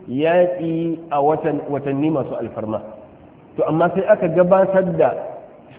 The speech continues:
su watannin saboda su ne illar wannan hukuncin haramta yin yaƙi ɗin.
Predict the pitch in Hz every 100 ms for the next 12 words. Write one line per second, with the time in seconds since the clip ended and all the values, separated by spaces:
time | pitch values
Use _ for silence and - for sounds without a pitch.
0 | - 202 214 180 156 160 196 220 185 -
1 | - 202 196 180 156 - 196 202 160 -
2 | - 208 220 208 202 - - - - 139
3 | 185 185 151 127 180 220 226 220 175 151
4 | 180 202 170 151 156 170 151 156 147 135
5 | 127